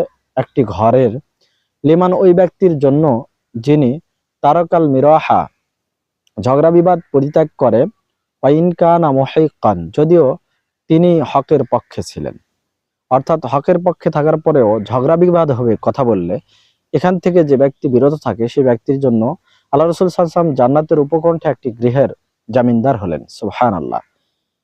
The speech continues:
তিনি বলেন, "ওয়াবি বাইতিন ফি ওয়াসাতিল জান্নাতি, আমি জান্নাতের ভিতরে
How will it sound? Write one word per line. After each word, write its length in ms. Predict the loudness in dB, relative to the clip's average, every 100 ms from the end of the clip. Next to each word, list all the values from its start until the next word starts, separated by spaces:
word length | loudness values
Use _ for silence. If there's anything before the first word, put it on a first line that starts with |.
| _ _ -2
তিনি 140 | 2
বলেন, 380 | 2 2 2 0 -6 _
"ওয়াবি 420 | 0 2 4 4 2
বাইতিন 640 | 2 2 2 0 2 0 -6 _ _ -4
ফি 120 | 2 4 2 0 0
ওয়াসাতিল 600 | 0 2 -2 2 2 2
জান্নাতি, 640 | 2 2 0 -2 -4 -6 -6 -2
আমি 400 | 0 0 -2 -6 _ _ _ _
জান্নাতের 400 | -2 0 2 0
ভিতরে 560 | 2 0 2 4 4